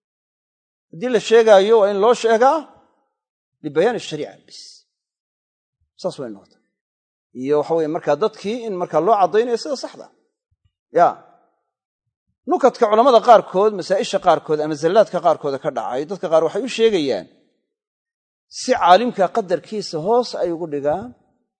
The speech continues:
ama iyagu si ay isu sarraysiiyaan, si, waxa weeye, loo qaato markaysa markaa dee aqoon oo caalimkaa weyni garan waayey,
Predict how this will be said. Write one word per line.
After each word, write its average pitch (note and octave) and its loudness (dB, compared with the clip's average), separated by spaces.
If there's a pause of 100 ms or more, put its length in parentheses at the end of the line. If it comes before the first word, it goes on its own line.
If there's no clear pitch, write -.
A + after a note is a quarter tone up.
(600)
ama B3 4
iyagu D#4 2
si - -4
ay D4+ 10
isu A3+ -8
sarraysiiyaan, A3+ 2
si, B3+ -12
waxa A3+ 2
weeye, A3 2
loo G#3 0
qaato F3 4
markaysa F#3 -10
markaa F3 -2
dee D3+ -6 (580)
aqoon A#3+ 0
oo E3 -4
caalimkaa F3+ 0
weyni D#3+ -6
garan G3 0
waayey, D3+ 2